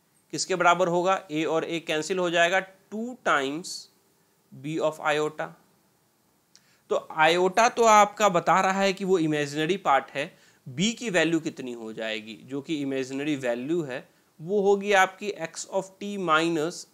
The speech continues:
x conjugate of t divided by टू, और यही है आपकी y of t। अब बताओ, t की कुछ भी वैल्यू रखो, इस माइनस से तो हमें अंतर नहीं पड़ रहा। अगर ये माइनस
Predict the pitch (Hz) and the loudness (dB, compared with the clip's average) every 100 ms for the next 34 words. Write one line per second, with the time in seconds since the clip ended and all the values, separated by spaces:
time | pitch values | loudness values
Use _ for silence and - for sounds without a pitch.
0 | - 160 - - 156 156 147 156 156 185 | -12 -10 -10 -8 -4 -2 -2 -2 0 0
1 | 185 170 165 - - 151 127 - _ _ | -2 -6 -6 -8 -8 -6 -8 -14 _ _
2 | _ _ _ 135 135 135 135 143 151 147 | _ _ _ -10 -6 2 2 2 0 0
3 | 147 - 143 - _ _ _ _ _ _ | -2 -6 -14 -16 _ _ _ _ _ _
4 | _ - 196 202 180 190 220 254 196 180 | _ -2 2 2 2 2 0 -2 0 2
5 | 151 143 - 170 135 120 117 120 - _ | 2 2 -2 -8 -4 -4 -6 -12 -18 _
6 | 117 - _ _ _ _ _ 190 170 139 | -20 -20 _ _ _ _ _ 0 4 4
7 | - 110 - _ _ _ _ _ _ 226 | 2 -4 -8 _ _ _ _ _ _ 0
8 | 269 269 277 240 226 240 294 240 196 190 | 0 0 -4 -4 -4 -4 0 2 2 4
9 | 170 - 131 160 _ _ _ _ _ _ | 2 2 -4 -10 _ _ _ _ _ _
10 | 247 254 226 208 220 240 233 240 233 220 | -4 -4 0 2 2 -2 -4 -6 -4 -2
11 | 220 220 214 226 220 226 226 214 208 202 | 0 0 -2 -4 -4 -6 -4 -2 -2 -4
12 | 214 _ _ - 180 233 262 254 240 202 | -10 _ _ -2 2 4 2 0 0 2
13 | 208 240 | 2 -2